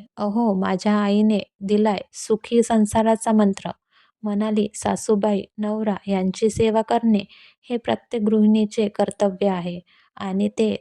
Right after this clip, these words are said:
तुला करायलाच हवे." आणि शीतलला डोळा मारला.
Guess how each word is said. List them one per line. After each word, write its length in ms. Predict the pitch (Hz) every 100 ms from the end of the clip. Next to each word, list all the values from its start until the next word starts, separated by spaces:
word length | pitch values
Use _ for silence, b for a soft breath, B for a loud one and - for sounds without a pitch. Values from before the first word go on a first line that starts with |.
| _
तुला 260 | 208 208 190 -
करायलाच 560 | 202 196 208 214 214 -
हवे." 240 | 185 175 175 _ _ _ _
आणि 340 | 208 208 214 220
शीतलला 580 | - 214 214 214 214 202
डोळा 360 | 190 196 185
मारला. 420 | 180 185 175 170